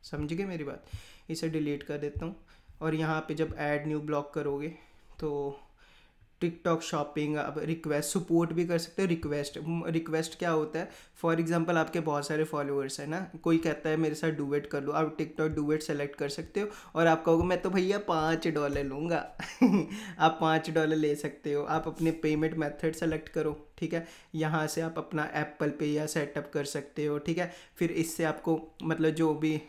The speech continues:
डुएट करने के लिए आपको फ़ाइव डॉलर्स देगा, आप उसके साथ डुएट कर सकते हो। तो इससे भी आप अर्न कर सकते हो, ठीक है? तो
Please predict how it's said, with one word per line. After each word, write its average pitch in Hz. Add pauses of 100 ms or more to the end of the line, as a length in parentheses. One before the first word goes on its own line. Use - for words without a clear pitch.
डुएट 156
करने 151
के 151
लिए 151
आपको 151
फ़ाइव 147
डॉलर्स 147
देगा, 147
आप 147
उसके 151
साथ 147
डुएट 143
कर 147
सकते 156
हो। 156 (580)
तो 170
इससे 165
भी 170
आप 165
अर्न 160
कर 147
सकते 143
हो, 139
ठीक 165
है? 170 (400)
तो 151